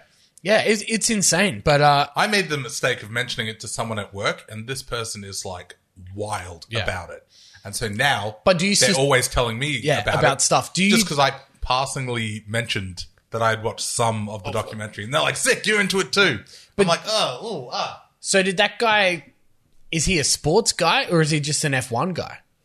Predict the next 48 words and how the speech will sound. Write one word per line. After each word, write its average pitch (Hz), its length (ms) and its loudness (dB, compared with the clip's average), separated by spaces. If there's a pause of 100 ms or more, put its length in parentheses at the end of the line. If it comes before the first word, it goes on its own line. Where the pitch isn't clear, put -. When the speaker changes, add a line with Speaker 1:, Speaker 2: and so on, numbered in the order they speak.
(360)
Speaker 2:
Um, 220 340 8
he's 220 420 4
an 170 120 2
F 147 280 0
one 135 280 2
guy 107 340 4
more 117 240 -4
than 117 160 -2
he 110 140 -4
is, 101 160 -2
like, 101 200 -2
he's 120 200 -8
not - 280 -2
Speaker 1:
Yeah. 117 100 -2
Speaker 2:
religiously 120 420 -2
following 104 420 -4
many 117 220 -4
sports. 190 480 -2
Speaker 1:
Yeah. 110 220 -2 (380)
But 113 260 0
he, 135 80 0
Speaker 2:
Um, 123 100 -6
Speaker 1:
he 131 160 -4
just 117 320 -2
loves 110 300 -6
himself 117 340 -6
Speaker 2:
lives, 120 260 0
Speaker 1:
some 104 80 -10
Speaker 2:
lives 139 280 -4
Speaker 1:
F 110 40 -6
one. 113 80 -4
Speaker 2:
for 104 60 -6
F - 180 -8
one, 95 160 -6
showing 135 300 0
me, 120 100 -2
like, 120 220 -2
F 127 180 -2
one 113 180 -4
memes 139 380 -4
and 135 100 -8
stuff. 139 360 -6
And 127 80 -12
I'm - 20 -12
Speaker 1:
It's 123 80 -4
Speaker 2:
like, 120 100 -8
Speaker 1:
crazy. 151 400 -4
Speaker 2:
"Oh." - 60 -20